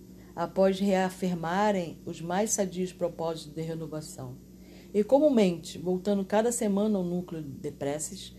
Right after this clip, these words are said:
estão nas mesmas condições. Ou seja, não, não andam, né? Não evoluem, porque tão, saem dali entusiasmado, vão pra casa, pra prática, vão pro trabalho, encontram aquele patrão, né, que é abusivo,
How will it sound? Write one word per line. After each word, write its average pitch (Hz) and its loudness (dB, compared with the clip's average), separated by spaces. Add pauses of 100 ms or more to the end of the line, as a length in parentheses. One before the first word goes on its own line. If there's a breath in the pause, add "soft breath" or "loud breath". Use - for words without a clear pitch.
(280 loud breath)
estão 214 2
nas 208 4
mesmas 277 2
condições. 175 -6 (840)
Ou - -20
seja, 175 -6
não, 202 2 (200)
não 220 2
andam, 190 2
né? 170 -8
Não 175 -4
evoluem, 175 -4 (420 loud breath)
porque - -8
tão, 190 2
saem 202 4
dali 190 4
entusiasmado, 190 0 (340 loud breath)
vão 202 2
pra 202 4
casa, 196 0
pra 190 -2
prática, 214 0
vão 190 2
pro 185 -6
trabalho, 190 2
encontram 175 -6
aquele 185 -4
patrão, 180 -2 (580)
né, 170 -6
que 170 -4
é 147 -6
abusivo, 196 0